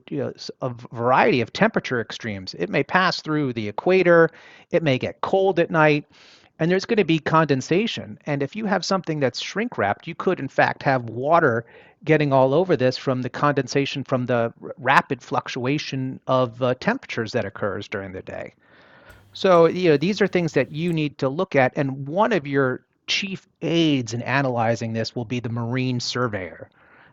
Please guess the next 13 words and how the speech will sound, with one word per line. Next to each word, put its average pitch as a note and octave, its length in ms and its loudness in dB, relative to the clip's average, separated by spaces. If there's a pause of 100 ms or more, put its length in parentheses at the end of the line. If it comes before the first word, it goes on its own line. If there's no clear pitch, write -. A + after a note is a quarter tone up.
That's D3 300 2
your C#3+ 140 2
expert B2 580 0
who C#3 160 -6
kind C#3+ 280 0
of A#2 140 -8
takes - 300 -2
a C3+ 40 -2
look C3+ 440 -2 (260)
for - 160 -6
the B2+ 140 -4
insurance D3 520 -2
company G#2 600 -8